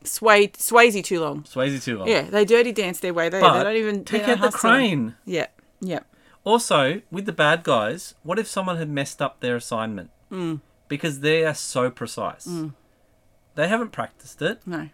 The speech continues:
Speaker 2: There is a lot of precision in this. There is a lot of points where someone could accidentally do the wrong thing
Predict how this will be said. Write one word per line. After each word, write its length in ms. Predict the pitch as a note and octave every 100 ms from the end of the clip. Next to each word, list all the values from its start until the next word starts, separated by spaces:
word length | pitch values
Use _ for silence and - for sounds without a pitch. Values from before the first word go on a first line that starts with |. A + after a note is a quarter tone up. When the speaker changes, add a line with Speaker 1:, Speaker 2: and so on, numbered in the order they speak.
| _ _ _ _ _
Speaker 2:
There 120 | E3
is 100 | F3
a 40 | F3
lot 140 | E3
of 80 | F3
precision 460 | - C#3 C#3+ C#3 B2+
in 160 | A2+
this. 180 | G#2+ G2+
There 240 | - B2+
is 80 | C3
a 60 | B2+
lot 240 | B2+ C#3+
of 80 | C3+
points 420 | C#3+ C3 A#2 -
where 240 | B2 A#2 A2+
someone 400 | - C3+ C3 B2
could 240 | B2+ A#2 -
accidentally 520 | C3 - A#2+ A#2+ A#2+
do 340 | A2+ A2+ G#2+ G#2+
the 120 | A2
wrong 220 | A2 G#2+ G2+
thing 440 | A#2+ A2 F#2+ A2+